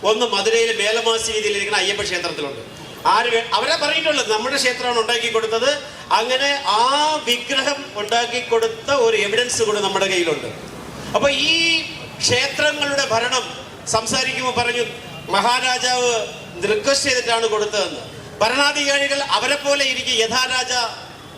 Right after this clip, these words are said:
രാജാക്കന്മാരെ പോലെ ഇരിക്കും. പക്ഷെ നടന്നത് അങ്ങനെയല്ല. ഇന്ന് ഭാരതത്തിൽ ഉടനീളം, അത് കന്യാകുമാരിയുള്ള ശുചീന്ദ്ര ക്ഷേത്രത്തിന്റെ പതിനഞ്ച് ദിവസത്തിനുമുള്ള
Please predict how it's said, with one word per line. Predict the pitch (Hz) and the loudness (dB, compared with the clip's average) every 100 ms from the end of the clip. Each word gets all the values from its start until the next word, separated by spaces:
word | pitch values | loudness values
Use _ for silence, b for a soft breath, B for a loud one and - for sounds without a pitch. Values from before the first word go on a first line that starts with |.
| 180 | 0
രാജാക്കന്മാരെ | 208 233 262 262 254 247 | 2 2 -2 -2 -2 -2
പോലെ | 240 226 214 | 0 2 2
ഇരിക്കും. | 202 208 208 | 0 -2 -2
പക്ഷെ | 220 233 | -4 -2
നടന്നത് | 208 220 214 | -2 0 -2
അങ്ങനെയല്ല. | 196 180 165 120 - - - B B - | -2 -4 -6 -6 -12 -14 -14 B B -2
ഇന്ന് | 262 294 277 247 277 277 - - - - 214 | 2 4 4 2 0 -4 -10 -14 -14 -2 2
ഭാരതത്തിൽ | 233 277 285 285 285 254 | 4 2 0 0 0 2
ഉടനീളം, | 254 285 294 277 226 - - - - - - - - - | 2 0 0 0 -2 -6 -14 -16 -16 -16 -16 -14 -10 -2
അത് | 220 269 | 0 2
കന്യാകുമാരിയുള്ള | 247 226 262 262 262 269 262 262 | 0 0 0 0 0 0 0 0
ശുചീന്ദ്ര | 240 233 269 269 269 269 | 0 0 0 0 0 0
ക്ഷേത്രത്തിന്റെ | 254 247 247 247 254 254 254 - | 0 0 -2 -4 -2 -2 -4 -2
പതിനഞ്ച് | 233 262 269 | -2 -2 -2
ദിവസത്തിനുമുള്ള | 277 247 247 247 247 247 | -2 -2 -4 -4 0 0